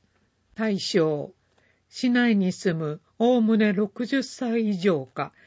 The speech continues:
中学生以下の子どもと保護者。内容、錦糸の森大和園周辺のハイキングコースで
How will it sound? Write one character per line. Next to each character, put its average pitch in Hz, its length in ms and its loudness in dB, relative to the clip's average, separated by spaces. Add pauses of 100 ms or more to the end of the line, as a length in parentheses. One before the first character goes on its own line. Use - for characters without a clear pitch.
(240)
中 247 220 0
学 240 260 0
生 233 320 0
以 220 60 0
下 180 180 -4
の 160 140 -8
子 180 140 -4
ど 180 120 -2
も 170 140 -4
と 151 320 -4
保 170 160 -2
護 175 160 0
者。 - 260 -12 (1000)
内 190 300 0
容、 160 400 -4 (460)
錦 262 280 0
糸 226 160 0
の 220 140 2
森 208 340 -2
大 196 80 -2
和 233 400 -2
園 180 220 -4
周 196 260 -2
辺 165 380 -8
の 160 240 -16
ハ 247 160 -2
イ 247 120 0
キ 233 180 2
ン 226 60 4
グ 226 120 2
コ 214 220 -2
ー 180 60 -2
ス - 180 -6
で 170 240 -8